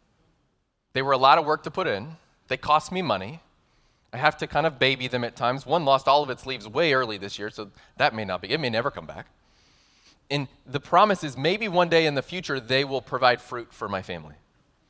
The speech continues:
But until then, they're just a lot of work and no reward.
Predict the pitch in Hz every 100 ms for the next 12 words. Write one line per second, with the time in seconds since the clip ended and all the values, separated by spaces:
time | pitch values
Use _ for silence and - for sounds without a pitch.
0 | _ _ _ 156 151 147 196 190 208 160
1 | 147 247 - 151 135 151 117 151 170 131
2 | 131 120 123 180 90